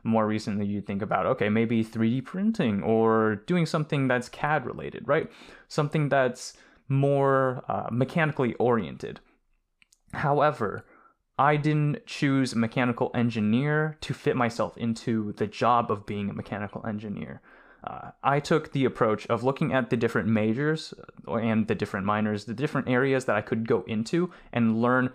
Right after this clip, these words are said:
more about, learn in depth about, and seeing, uh, which one would benefit me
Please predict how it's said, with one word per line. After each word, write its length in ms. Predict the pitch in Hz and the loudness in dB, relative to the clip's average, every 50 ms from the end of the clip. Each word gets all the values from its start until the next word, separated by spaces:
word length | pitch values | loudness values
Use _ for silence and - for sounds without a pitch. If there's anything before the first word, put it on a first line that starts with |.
| - _ | -6 _
more 280 | - 117 113 117 123 120 | 0 2 4 4 4 4
about, 360 | 120 139 135 139 139 - 113 | 4 4 2 2 2 0 0
learn 160 | 117 117 117 | 0 0 0
in 160 | 98 110 104 | 0 -2 -4
depth 260 | 98 - 113 - - 135 | -2 -2 -4 -4 -4 -2
about, 280 | 131 139 135 135 - | 0 2 2 2 0
and 100 | 120 117 | 0 -4
seeing, 340 | 113 - 127 123 117 117 120 - - - - - - | -2 0 0 2 2 2 0 -2 -10 -20 -18 -14 -10
uh, 140 | - - - | -8 -6 -4
which 220 | - 120 113 - | -4 -4 -2 0
one 120 | 127 117 117 | 0 2 2
would 220 | 123 120 113 - | 2 0 0 0
benefit 460 | - 120 123 127 117 - - 120 98 | 2 2 4 2 0 0 -2 -2 -2
me 240 | 104 107 104 98 | 0 -2 -2 -4